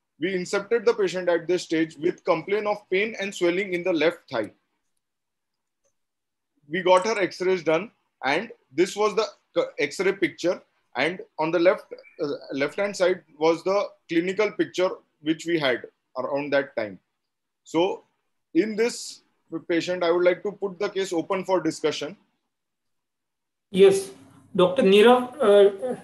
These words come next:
Speaker 2: have you done any other parameters, as blood parameters in this
Speaker 1: Uh,
Speaker 2: case?
Speaker 1: on, on, uh, local, uh, there was no local signs of infection, no, uh, tenderness, no redness, no, uh, discharge.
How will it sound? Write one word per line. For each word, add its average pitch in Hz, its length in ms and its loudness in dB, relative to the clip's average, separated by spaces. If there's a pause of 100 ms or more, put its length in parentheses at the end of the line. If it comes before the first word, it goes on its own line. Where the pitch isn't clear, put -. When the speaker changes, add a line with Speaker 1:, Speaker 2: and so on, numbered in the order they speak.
(120)
Speaker 2:
have 196 160 2
you 233 100 2
done 233 320 2
any 214 260 0
other 208 440 0 (280)
parameters, 196 640 2 (480)
as 180 180 -4
blood 190 500 2
parameters 196 540 4
in 190 140 0
this 190 140 0
Speaker 1:
Uh, - 80 -6
Speaker 2:
case? 185 380 0 (500)
Speaker 1:
on, 185 240 -2
on, - 20 0
uh, 180 280 2
local, 196 480 0
uh, 151 340 0 (140)
there 156 120 4
was 180 180 0
no 185 200 0
local 202 360 0
signs 185 260 -4
of 202 180 -6
infection, 170 600 -4 (420)
no, 170 400 0
uh, 165 120 0
tenderness, 175 600 0
no 170 400 -2
redness, 151 520 -4
no, 160 240 -4
uh, 135 460 -8
discharge. 156 600 -4